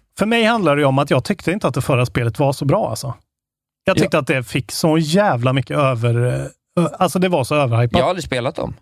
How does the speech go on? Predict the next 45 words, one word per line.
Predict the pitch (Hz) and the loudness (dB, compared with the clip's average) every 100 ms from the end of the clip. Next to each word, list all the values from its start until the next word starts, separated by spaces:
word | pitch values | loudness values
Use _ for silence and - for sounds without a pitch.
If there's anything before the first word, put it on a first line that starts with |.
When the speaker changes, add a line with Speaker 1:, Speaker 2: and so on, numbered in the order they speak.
| _ _ _ _ _ _ 185 | _ _ _ _ _ _ -4
Speaker 1:
Okej, | 185 | -2
du | 165 175 | 0 0
spelar | - 156 | 0 0
inte | 175 160 | 2 2
remaken | 139 135 123 113 160 143 | 2 4 2 2 0 2
på, | 117 123 117 | 2 2 2
Speaker 2:
Nej, | 98 _ 127 | -2 _ -2
jag | |
har | 143 | -2
inte | 156 | -2
gjort | 156 | -2
Speaker 1:
på | 127 | 0
Speaker 2:
det, | |
nej. | 139 | 0
Speaker 1:
P | |
S | 131 | -2
fyra? | 131 131 123 | -2 -2 -2
Ah, | 131 131 | -2 -2
okej. | 123 131 _ - | -4 -14 _ -4
Speaker 2:
Nej, | 220 | -2
alltså, | 262 | 2
Speaker 1:
Alltså | 262 | 2
Speaker 2:
jag, | - - | 0 -2
jag | 165 | 0
har | 196 | 0
inte | 214 160 | -2 -6
spelat, | - 160 139 - - _ | -2 0 0 -4 -20 _
jag | 156 | 0
har | 175 | 0
inte | 185 160 | 0 -4
spelat | - 151 123 | 0 0 0
något | 143 196 165 _ - | 0 0 -2 _ -4
av | 156 | -2
de | 127 120 113 - | 0 -2 -2 -2
här | 120 110 104 101 | 0 0 0 0
moderna | 107 104 123 123 117 107 | -2 -2 -2 -2 -2 -4
spelen | - - 113 110 101 | -6 -4 -2 -2 -2
av | 98 | -2
de | 101 | -2
här, | 98 95 | -2 -2
alltså | - 117 117 | -2 0 -2
Jack | 117 113 | -2 -4
and | 110 | -4
Daxter | 107 101 - - 98 98 | -4 -4 -8 -2 0 2
och, | 95 | 0